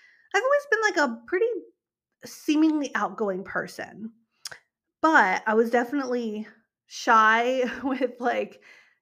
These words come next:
gatherings, like, going to, like, barbecues or whatever, like, where I knew people even,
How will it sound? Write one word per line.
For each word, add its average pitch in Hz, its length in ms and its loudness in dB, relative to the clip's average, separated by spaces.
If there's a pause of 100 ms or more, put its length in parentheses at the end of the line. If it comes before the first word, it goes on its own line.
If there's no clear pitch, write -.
(120)
gatherings, 208 800 -4
like, 196 160 -14
going 220 320 -4
to, 226 120 -4
like, 202 340 -6 (520)
barbecues 247 960 -6
or 208 340 -6
whatever, 214 460 -4
like, 202 280 -8
where 214 140 -2
I 226 120 -2
knew 240 380 -2
people 180 360 -8
even, 180 480 -10